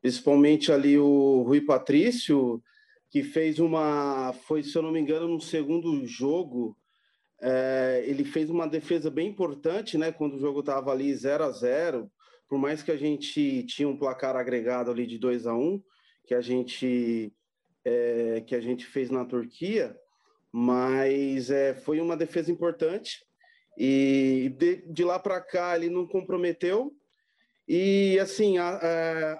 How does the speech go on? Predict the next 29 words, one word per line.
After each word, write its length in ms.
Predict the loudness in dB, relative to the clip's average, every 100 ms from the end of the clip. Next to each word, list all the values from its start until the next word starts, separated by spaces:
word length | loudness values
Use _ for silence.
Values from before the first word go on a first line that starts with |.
| -8
a, 80 | -6
mas 400 | -4 -2 -2 -2
a 400 | -2 -2 -2 0
melhor 400 | 2 2 0 -2
surpresa 580 | -6 -2 0 0 0
mesmo 360 | 0 0 -2 -6
foi 320 | -2 -2 0
o 240 | -2 0 0
Abraham, 500 | 0 0 -2 0 -2
né? 260 | -2 -4 -12 _
Que 580 | _ -2 0 0 0 -2 -6 _ _ _ _ 4
ele 220 | 6 6
veio 240 | 6 4
substituindo 1200 | 4 4 4 2 0 4 6 6 6 6 6 4
nada 340 | 2 0 2 2
mais, 380 | 4 2 2 2
nada 260 | 2 2
menos 400 | 2 2 2 2
que 80 | 0
nosso 720 | 0 0 -2 -2 0 0 -2 -10 _ _ _
atacante 680 | -6 -4 -4 -2 -2 0 0
aí 60 |
nas 240 | 0 -2 -2
últimas 520 | -4 -2 -2 -2 -4 -14 -12 -2
cinco 280 | -2 -2
ou 40 | -4
seis 260 | -4 -6
temporadas, 760 | -4 -4 -2 -2 -2 -2 -4 -2
né? 180 | -4